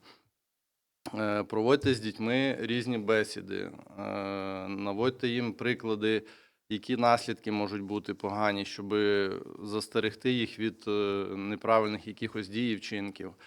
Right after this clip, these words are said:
Е, показуйте.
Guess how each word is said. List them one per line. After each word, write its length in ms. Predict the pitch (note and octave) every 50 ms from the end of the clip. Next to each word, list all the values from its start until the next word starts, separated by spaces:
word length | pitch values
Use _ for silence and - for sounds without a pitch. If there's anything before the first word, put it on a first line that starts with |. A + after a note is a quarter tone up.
| - - _ _ _ _ _ _ _ _ _ _ _ _ _ _ _ _ A#2+
Е, 240 | B2 A#2+ A#2+ B2
показуйте. 1000 | A2 G#2+ A#2 G#2+ - B2+ C3 C#3 B2+ C#3+ C#3 C3 - C#3 C3+ C3+ B2+ C3 C3